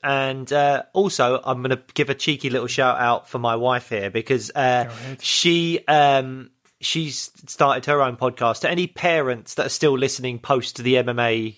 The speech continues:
Speaker 1: chat, uh,
Speaker 2: <laughs>
Speaker 1: if you, uh, if you have a child that's struggling to sleep, check out Your Floating Bed, which is a, a bunch of, uh, like, twenty minute long podcasts that are all kind of guided meditations and positive affirmations for,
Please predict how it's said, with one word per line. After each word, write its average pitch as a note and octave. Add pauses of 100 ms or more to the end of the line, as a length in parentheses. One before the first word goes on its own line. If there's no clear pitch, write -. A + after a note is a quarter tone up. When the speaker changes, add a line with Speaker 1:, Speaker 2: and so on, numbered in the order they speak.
(140)
Speaker 1:
chat, A#2+ (360)
uh, C3+ (180)
Speaker 2:
<laughs> -
Speaker 1:
if -
you, D3+
uh, D3 (400)
if -
you D#3+
have D3+
a D3
child D3+
that's -
struggling C3+
to A#2+
sleep, C3
check -
out D3
Your C3+
Floating B2+
Bed, A#2
which -
is A2
a, A#2 (360)
a B2+
bunch C3+
of, C3
uh, A#2+
like, A#2
twenty C#3
minute C3
long A#2+ (480)
podcasts B2+
that -
are B2+
all B2
kind A#2+
of -
guided C3+
meditations B2
and A2+
positive A#2+
affirmations A#2+
for, A2+